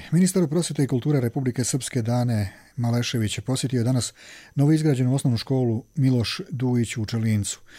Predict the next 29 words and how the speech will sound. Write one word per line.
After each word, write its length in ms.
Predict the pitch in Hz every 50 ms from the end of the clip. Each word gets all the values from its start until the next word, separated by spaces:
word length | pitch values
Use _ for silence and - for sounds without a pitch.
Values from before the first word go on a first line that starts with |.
| - - - - -
U 60 | 147
izgradnju 380 | 135 127 156 175 185 185 175
ove 120 | 175 165 156
škole, 460 | - - - 165 170 170 160 156 147
u 220 | 139 135 131 123
kojoj 180 | 117 - 143 139
je 80 | 135 127
nastava 380 | 135 143 147 - - 135 127
od 60 | 117
početka 380 | - 123 - 143 143 - - 127
drugog 280 | 123 135 127 131 107 110
polugodišta 480 | - 139 131 123 123 123 117 - -
pohađa 380 | - 139 120 135 139 120 117 113
šesto 340 | - - 143 131 - - 113
trinaest 360 | - 131 127 123 110 - -
učenika, 400 | 156 - 147 135 120 - 117 98 - - - - - - - - -
Vlada 280 | 123 147 180 170 165
Republike 420 | 143 127 - 156 160 156 - 147 131
Srpske 320 | - 165 147 - - 139
uložila 400 | 135 143 160 156 147 151 143 127
je 80 | 120 123
više 260 | 156 165 143 - 147
od 140 | 127 113 - - - -
četiri 500 | - 139 139 131 - - 131 123 113 -
miliona 400 | 160 131 117 117 110 107 104 107
maraka. 380 | 104 110 107 101 101 92 - 113
Opširnije 420 | 110 - - 131 123 127 120 110 - - -
Nikolina 440 | 135 123 113 - 110 107 101 101 104
Kuzmanović. 640 | - 131 110 104 110 98 92 92 92 92 85 -